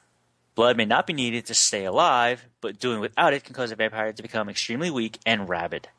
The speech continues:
Though some type of vampires will instead become stronger and more vampiric, but will still become rabid after too long without blood. Consuming blood also allows some to maintain a more inconspicuous appearance,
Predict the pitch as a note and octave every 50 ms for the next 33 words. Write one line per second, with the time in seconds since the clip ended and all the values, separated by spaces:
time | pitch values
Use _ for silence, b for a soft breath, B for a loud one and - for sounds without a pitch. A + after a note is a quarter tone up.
0 | b b b b b b b b b b b - G#2+ G#2 G#2 - - D#3 D#3+ -
1 | E3 D3 C#3+ C#3+ B2 B2+ C3 B2+ B2+ - C3 B2 B2 A#2+ A#2+ - A2 A#2+ A#2 -
2 | - B2+ A#2 G#2 A2 - G#2+ F#2 - - - - D3 D3 C#3 A#2 A2+ A2+ A#2 -
3 | _ - A2+ G2+ G2+ G#2+ G#2 G2 F#2+ F#2 - - G#3 F#3 D#3+ D#3+ D#3+ - _ _
4 | _ _ _ _ _ _ F#2 - - A2 C#3 - - - - C3+ B2 - - C3
5 | B2 A#2 B2 - - B2+ A#2+ A#2 G2+ G2 F#2+ F#2+ - G#2 G2 G2 _ - G#2 G2+
6 | - - - - - C3+ C3+ A#2+ A2 G#2+ G2+ G2 F#2+ F2 E2 E2 E2 _ - G#2+
7 | A#2 G#2+ - - - - _ _ _ _ _ _ _ _ _ _ _ _ B B
8 | B B B B B B B _ _ _ - - A2 - - G#3+ A#3 B3 G#3 -
9 | C3+ B2+ B2 - - C#3+ G#3 A#3 - - D3 G#2 F2+ F2 E2 D#2+ E2+ - - -
10 | G#2+ G2+ G2 - A2 A2 G#2+ - A#2+ A#2 A#2 A#2+ B2 B2+ C3 - - C#3+ - -
11 | C#3+ - - E3+ E3 - - E3 - - - G3+ G#3 F3 A2+ - - - - -